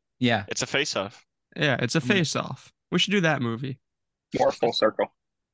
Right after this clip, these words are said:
Speaker 1: That's a goofy fucking movie, bro. But I love
Speaker 3: Um,
Speaker 1: it. It's got Nick Cage in it, so you got me by the
Speaker 2: <laughs>
Speaker 1: balls.
Speaker 2: It's, <laughs> it's all you
Speaker 1: What can I
Speaker 2: need.
Speaker 1: say? That's all I need.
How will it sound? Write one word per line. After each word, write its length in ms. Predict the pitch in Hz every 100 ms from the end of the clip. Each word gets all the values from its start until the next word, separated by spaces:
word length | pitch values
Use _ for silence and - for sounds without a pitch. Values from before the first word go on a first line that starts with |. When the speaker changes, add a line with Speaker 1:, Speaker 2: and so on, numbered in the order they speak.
| -
Speaker 1:
That's 180 | 117 120
a 60 | 113
goofy 320 | 110 107 110
fucking 360 | - 107 104 104
movie, 220 | 98 101
bro. 240 | 101 101 104 _ _ _ _ _ -
But 80 | 110
I 100 | 107
love 220 | 107 107 104
Speaker 3:
Um, 60 | -
Speaker 1:
it. 40 |
It's 80 | 120
got 120 | 117
Nick 140 | 117 113
Cage 240 | 110 104
in 100 | 104
it, 180 | 104 -
so 80 | -
you 80 | 107
got 120 | 104
me 100 | 104
by 140 | 101 98
the 60 |
Speaker 2:
<laughs> 0 |
Speaker 1:
balls. 460 | 98 101 101 104 - -
Speaker 2:
It's, 0 |
<laughs> 960 | 135 143 - 254 - - 170 - - -
it's 100 | 135
all 120 | 135
you 60 | 147
Speaker 1:
What 60 |
can 60 | 110
I 60 |
Speaker 2:
need. 60 | 107 107 104
Speaker 1:
say? 80 | -
That's 200 | 127 123
all 80 | 117
I 80 | 113
need. 300 | 113 110 104